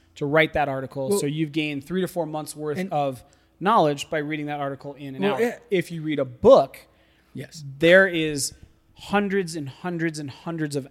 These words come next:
Speaker 1: hours of research, knowledge, interviews, et cetera,
Speaker 2: Experience.
Speaker 1: that I could take
Speaker 2: Mm-hmm.
Speaker 1: six hours of my day,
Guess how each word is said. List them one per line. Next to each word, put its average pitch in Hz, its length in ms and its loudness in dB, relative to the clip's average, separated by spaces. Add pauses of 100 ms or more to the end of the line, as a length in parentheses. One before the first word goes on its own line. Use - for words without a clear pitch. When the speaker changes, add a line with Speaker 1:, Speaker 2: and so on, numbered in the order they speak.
(120)
Speaker 1:
hours 156 540 -2
of 139 260 -8 (160)
research, 160 520 -2
knowledge, 143 500 -4
interviews, 147 400 -6
et 135 100 -10
cetera, 156 340 2
Speaker 2:
Experience. 135 580 -2
Speaker 1:
that 160 160 0
I 180 160 2
could 202 240 -6
take 156 460 -4
Speaker 2:
Mm-hmm. 147 100 -14
Speaker 1:
six 151 340 -4
hours 180 320 -2
of 139 140 -14
my 151 180 -8
day, 143 380 -2